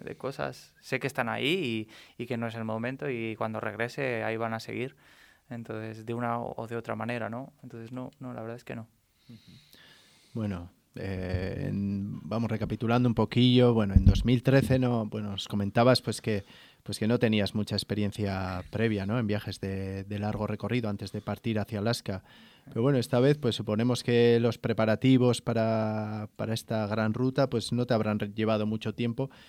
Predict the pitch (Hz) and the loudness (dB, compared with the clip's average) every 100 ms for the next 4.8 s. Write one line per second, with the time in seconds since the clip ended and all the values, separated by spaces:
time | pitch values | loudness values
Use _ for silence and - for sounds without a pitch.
0 | - - 123 120 117 127 123 127 123 117 | -20 -4 2 6 8 6 6 6 6 6
1 | 113 110 110 107 104 101 101 - - 98 | 4 4 0 0 0 -2 -4 -6 -6 -6
2 | - 131 117 104 107 135 117 - 110 113 | -2 0 0 -2 -2 -2 -4 -4 0 2
3 | 120 123 120 117 117 120 120 117 107 113 | 4 4 4 4 2 0 0 2 0 0
4 | 110 117 143 180 120 104 101 98 | 2 4 4 4 4 2 0 -2